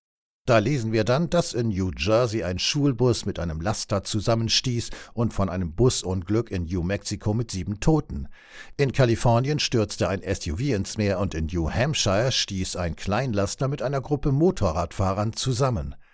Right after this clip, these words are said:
Ähnlich tragische Unglücke gibt es zwar auch in der Nachbarschaft, aber anscheinend ist der Spiegelredaktion New Hampshire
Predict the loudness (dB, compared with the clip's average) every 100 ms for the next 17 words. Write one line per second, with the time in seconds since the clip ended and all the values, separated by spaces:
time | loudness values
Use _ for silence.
0 | _ -20 -20 -4 -2 0 0 0 0 2
1 | 2 0 0 0 0 0 0 0 0 -4
2 | -4 -4 -2 0 2 0 -2 -2 0 0
3 | 2 2 2 0 -2 -4 -4 -2 -2 0
4 | 0 0 -4 -6 -6 -2 -2 -2 -4 0
5 | 0 0 -2 -2 -2 0 0 -2 -2 -2
6 | -2 -2 -2 0 0